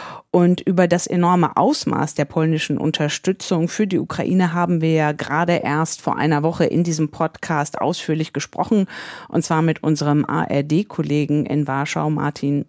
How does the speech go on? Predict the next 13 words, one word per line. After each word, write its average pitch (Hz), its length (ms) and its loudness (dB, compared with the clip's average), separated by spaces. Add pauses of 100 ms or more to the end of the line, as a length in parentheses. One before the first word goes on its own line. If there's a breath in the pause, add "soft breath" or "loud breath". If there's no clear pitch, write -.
(100)
Adam. 165 440 0 (500 loud breath)
Und 175 240 2
bei 165 180 4
dem 180 140 2
Streit 147 380 -2
jetzt - 420 -2
zwischen 170 500 0
Warschau 185 480 0
und - 260 -2
Kiew, 214 360 -2 (120)
der 160 180 2
so 156 180 -4
vor 127 440 -2